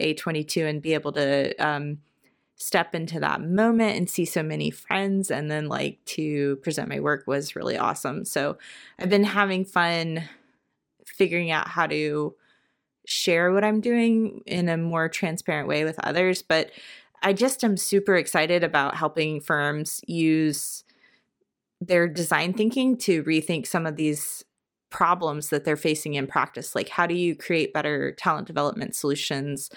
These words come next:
For example, mentorship, which you would inherently think that m-, architects are good at mentorship. But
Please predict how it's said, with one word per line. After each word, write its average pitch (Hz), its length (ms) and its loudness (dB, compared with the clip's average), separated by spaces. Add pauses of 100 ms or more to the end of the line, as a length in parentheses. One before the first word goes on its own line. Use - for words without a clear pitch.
(480)
For 208 180 6
example, 170 400 2
mentorship, 135 600 -2
which - 400 0 (460)
you 226 160 4
would 277 260 2 (260)
inherently 220 640 4
think 190 320 0
that 175 160 0
m-, - 180 -6 (720)
architects 180 400 0
are 175 60 2
good 156 180 2
at - 160 -4 (360)
mentorship. - 560 -4 (260)
But - 280 0